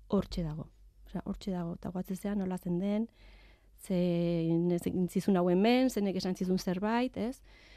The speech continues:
Eta, bueno, momentu hori izan zan, nire bizitzan pixka bat zaila, ez? Ama gaixotu zan, ama, ama gal-, eh, galdu genuen etxean, baina haurdu nengoen,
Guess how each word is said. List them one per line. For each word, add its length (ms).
Eta, 280
bueno, 220
momentu 360
hori 320
izan 260
zan, 420
nire 300
bizitzan 340
pixka 240
bat 120
zaila, 340
ez? 220
Ama 540
gaixotu 320
zan, 460
ama, 400
ama 300
gal-, 180
eh, 220
galdu 240
genuen 300
etxean, 420
baina 260
haurdu 200
nengoen, 400